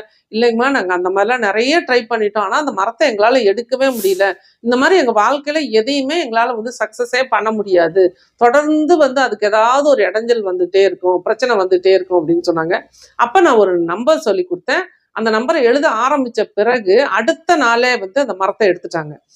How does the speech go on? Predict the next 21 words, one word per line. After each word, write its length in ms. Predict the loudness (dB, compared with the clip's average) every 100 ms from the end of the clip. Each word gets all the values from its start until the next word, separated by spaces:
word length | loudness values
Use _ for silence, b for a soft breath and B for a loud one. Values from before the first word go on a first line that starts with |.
| b b
இது 160 | 2 4
வந்து 160 | 4
எனக்கு 220 | 2 2
ரொம்ப 260 | 0 2 0
மிராக்கிளா 440 | 2 0 0 -2
இருந்துச்சு. 280 | -4 -4 -8
இது 120 | -8
வந்து 300 | -6 -4 0
உடனே 360 | 0 0 0 0
வந்து 260 | 0 0 -2 -2 b b
நான் 140 | -4 0
எனக்கு 320 | 0 -2 -4
கிடைக்கிற 420 | -4 -2 0 2
எல்லா 420 | 2 4 4 4
விஷயத்தையும் 600 | 2 -4 -6 -8 -8 -4
எல்லாருக்கும் 600 | -4 -2 -2 -2 -2 -4 -4
நம்ம 140 | -6
வந்து 160 | -12 -10
மக்களுக்கு 400 | -8 -6 -4 -4
கொடுத்துட்டு 340 | -6 -8 -4
போகணும். 420 | 2 2 2 0